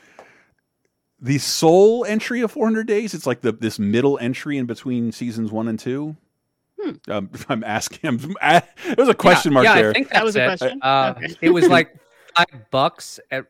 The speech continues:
Speaker 1: Yeah.
Speaker 3: initial release, and it was meant to, like, bridge the gap.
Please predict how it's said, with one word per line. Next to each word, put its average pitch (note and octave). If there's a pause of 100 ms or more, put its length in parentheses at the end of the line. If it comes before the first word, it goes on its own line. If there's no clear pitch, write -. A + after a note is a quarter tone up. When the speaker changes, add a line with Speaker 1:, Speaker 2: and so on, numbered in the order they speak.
(160)
Speaker 1:
Yeah. G3+
Speaker 3:
initial C#3+
release, C#3
and B2+
it B2
was A2+
meant B2
to, B2
like, A2+ (240)
bridge A#2
the A2+
gap. G#2+